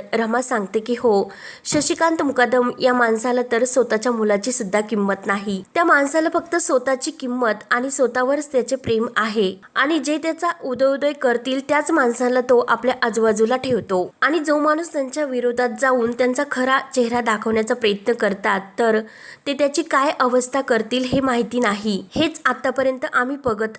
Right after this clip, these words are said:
आलो, त्या माणसाला कुणाचीच किंमत नाही, ना स्वतःच्या बायकोची आणि ना स्वतःच्या मुलाची." तेव्हा शशिकांतने, अ, अक्षय आणि रमा यांना घराबाहेर कसे काढले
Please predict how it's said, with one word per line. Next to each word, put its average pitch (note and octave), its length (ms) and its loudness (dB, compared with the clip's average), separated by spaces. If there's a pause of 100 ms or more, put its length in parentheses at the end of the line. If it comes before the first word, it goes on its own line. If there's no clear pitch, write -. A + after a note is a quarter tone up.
आलो, A3 320 0
त्या A#3+ 200 -2
माणसाला A3+ 400 0
कुणाचीच B3 600 -2
किंमत A3+ 440 -2
नाही, G3+ 460 -2 (140)
ना D#4 140 4
स्वतःच्या D#4+ 480 2
बायकोची C4 580 -2
आणि C#4+ 320 0
ना D#4+ 180 2
स्वतःच्या B3 520 0
मुलाची." G3+ 600 0 (180)
तेव्हा F4+ 260 4
शशिकांतने, D4 640 0 (280)
अ, B3 60 0 (300)
अक्षय C4+ 320 -2
आणि C#4 220 0
रमा A3 280 0 (140)
यांना A#3+ 300 -2
घराबाहेर A3+ 540 -2
कसे B3 320 -2
काढले G#3+ 440 0